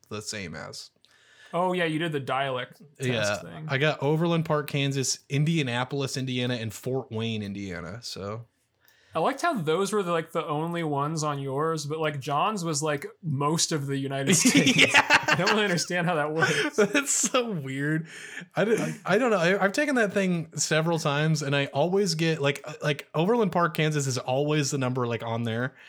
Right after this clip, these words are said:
Speaker 1: Um, but
Speaker 2: How
Speaker 1: it
Speaker 2: does it work? What does it ask you?
Speaker 1: it just, it asks you to, like, tw-, twenty questions, like, if, "How do you say this word? Does this sound like this? What do you s-, what do you call this?" kind of a thing. It's just, like, local dialects or whatever.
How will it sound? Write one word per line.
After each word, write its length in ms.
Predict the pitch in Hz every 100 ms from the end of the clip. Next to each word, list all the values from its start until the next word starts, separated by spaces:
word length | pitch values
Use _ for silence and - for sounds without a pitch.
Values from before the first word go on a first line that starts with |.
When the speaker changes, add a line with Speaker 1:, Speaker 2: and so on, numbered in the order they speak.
| - - - - _
Speaker 1:
Um, 500 | 143 127 113 104 107 - _
but 200 | 135 135 -
Speaker 2:
How 80 |
Speaker 1:
it 40 | 247
Speaker 2:
does 120 | 226
it 100 | 165
work? 220 | 165 185
What 140 | 160 202
does 160 | 202
it 100 | 190
ask 340 | 147 180 196 -
you? 300 | 139 160 156
Speaker 1:
it 120 | 170
just, 220 | 160 233
it 140 | 175 175
asks 420 | 180 190 - -
you 100 | 202
to, 160 | 170 165
like, 220 | 156 147
tw-, 420 | - - - -
twenty 320 | - 160 165
questions, 580 | 160 143 143 151 135 127
like, 320 | 120 110 - _ - - - -
if, 300 | 151 139 - _ -
"How 180 | 117 208
do 80 | 233
you 100 | 156
say 480 | - 131 143 143
this 420 | 139 117 175 247 117
word? 340 | 110 104 110
Does 140 | 113 156
this 120 | 226
sound 200 | 175 170
like 180 | 139 113
this? 360 | 147 262 -
What 140 | 131 190
do 40 |
you 60 | 233
s-, 180 | 202 -
what 120 | 170
do 40 | 233
you 100 | 180
call 280 | 156 143
this?" 500 | 127 147 120 123 -
kind 200 | - 110
of 60 | 107
a 60 | 104
thing. 260 | 101 107
It's 120 | 117
just, 160 | 143 131
like, 220 | 123 107
local 240 | 120 117 110
dialects 680 | 107 107 113 120 127 -
or 80 | 127
whatever. 400 | 127 131 139